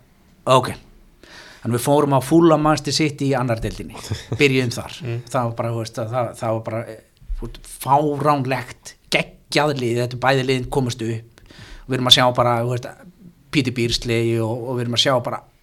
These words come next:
Speaker 1: oh my god, bara,
Speaker 2: Mm.
Speaker 1: eh, geggjaður leikur á Craven Cottage. Og við fengum, skilurðu, all access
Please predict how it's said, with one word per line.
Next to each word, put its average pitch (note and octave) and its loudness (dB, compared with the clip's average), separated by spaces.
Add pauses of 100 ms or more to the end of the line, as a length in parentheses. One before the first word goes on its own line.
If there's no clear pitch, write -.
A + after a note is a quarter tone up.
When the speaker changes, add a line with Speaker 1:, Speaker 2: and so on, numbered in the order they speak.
(260)
Speaker 1:
oh D3+ 6
my C3 4
god, - -10
bara, A2 -2
Speaker 2:
Mm. A#2+ -4
Speaker 1:
eh, G2 -14 (540)
geggjaður C#3 0
leikur - -12 (380)
á A#2+ 2
Craven A#2 2
Cottage. - -8 (440)
Og A#2+ 0
við B2+ 2
fengum, D#3+ 2
skilurðu, B2 -6 (460)
all D#3+ 8
access - -2